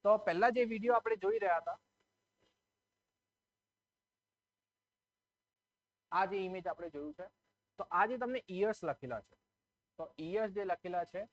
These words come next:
એના પરથી આપણે જોઈશું કે કયો રાજ્ય ક્યારે બન્યું છે. તો સૌથી પહેલા આપણે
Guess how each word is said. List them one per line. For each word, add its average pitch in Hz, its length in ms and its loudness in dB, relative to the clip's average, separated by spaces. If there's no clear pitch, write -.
એના 190 180 -4
પરથી 214 300 -4
આપણે 185 220 -4
જોઈશું 185 420 -6
કે 160 100 -8
કયો 220 220 2
રાજ્ય 185 300 -2
ક્યારે 151 300 -6
બન્યું 151 360 -4
છે. 123 140 -18
તો 170 140 -10
સૌથી 220 360 -4
પહેલા 233 220 -2
આપણે 208 240 -4